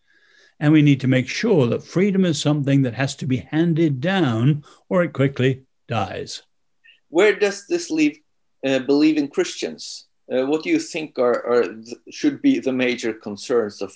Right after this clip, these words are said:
Speaker 2: of those who, who, uh, want to, to live the faith and pass it on to n-, new generations?
Speaker 1: A key word in the Old Testament is remember,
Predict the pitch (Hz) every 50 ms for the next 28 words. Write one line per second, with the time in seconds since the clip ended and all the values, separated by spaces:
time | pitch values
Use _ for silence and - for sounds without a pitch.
0 | - - 113 107 104 - 120 113 113 113 113 - - 110 104 98 92 - _ _
1 | _ _ _ - 113 110 110 104 104 101 101 101 98 95 90 80 _ _ _ _
2 | _ _ _ - 117 113 120 120 120 - - - 120 110 101 95 82 - _ -
3 | - 110 107 104 95 85 - _ _ _ - - 117 123 139 151 139 143 - -
4 | 101 - - 110 95 95 95 98 - - - 107 104 92 - _ _ - 120 110
5 | 104 - 110 - - 101 98 98 - 101 101 98 - - 120 113 110 110 110 107
6 | - - 101 98 101 104 110 113 - - 139 - _ - - _ _ _ _ _
7 | _ _ _ _ _ _ _ _ _ _ _ _ _ _ _ _ _ _ _ _
8 | _ _ _ _ _ _ _ _ _ _ _ _ _ - 175 - - - - 262
9 | 277 285 247 208 190 185 175 170 151 151 139 135 135 135 139 147 143 143 - 117
10 | 113 107 110 - - 113 101 95 117 139 147 - - - 135 127 117 117 117 123
11 | 127 127 135 151 185 208 254 269 269 233 - -